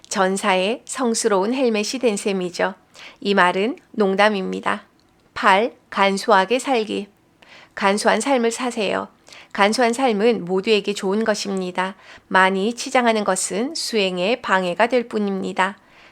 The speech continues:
디파마와 가족들은 두 개의 작은 방에서 살았지만 그녀의 집을 방문했던 사람들은 그 방이 아주 넓었고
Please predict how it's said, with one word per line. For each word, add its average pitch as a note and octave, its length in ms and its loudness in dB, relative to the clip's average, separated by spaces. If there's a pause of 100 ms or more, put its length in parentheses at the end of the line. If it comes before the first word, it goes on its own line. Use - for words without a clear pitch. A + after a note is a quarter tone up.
(100)
디파마와 G#3+ 540 4
가족들은 G#3 720 -2 (300)
두 G#3 160 -4
개의 G#3+ 200 6
작은 G3+ 400 -2
방에서 F#3 440 -2
살았지만 G3+ 720 -2 (360)
그녀의 G3 460 2
집을 G#3 300 0
방문했던 F#3+ 560 -2
사람들은 G#3 640 -2 (320)
그 G#3 160 2
방이 F#3 400 -2
아주 F#3+ 320 -4
넓었고 F#3 800 -2